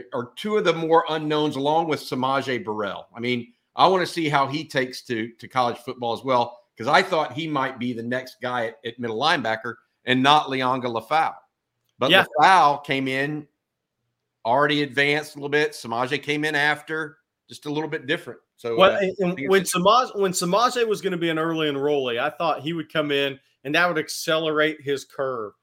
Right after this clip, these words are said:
Speaker 2: When he decided not to do that, I think it set him back a little bit. Um,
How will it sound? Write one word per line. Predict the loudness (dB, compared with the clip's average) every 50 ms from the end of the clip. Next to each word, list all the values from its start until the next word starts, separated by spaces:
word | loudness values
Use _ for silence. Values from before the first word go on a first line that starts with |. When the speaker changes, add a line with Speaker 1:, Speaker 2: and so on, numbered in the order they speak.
| _ _ _ _ _ _
Speaker 2:
When | -8 -4 -2
he | -2 0
decided | 0 0 0 2 2 2 2 2 0
not | 0 2 2 2 0 -2
to | -8
do | -6 -4 -2 2
that, | 4 4 4 2
I | 2
think | -4 -6 -6
it | -10 -10
set | -6 -6 -6 -6 -4
him | -6 -8 -4
back | -2 0 0 0 -2 -4
a | -8 -8
little | -8 -8 -8 -10
bit. | -10 -10 -10 -10 -10 _
Um, | -6 -4 -2 0 -2 -2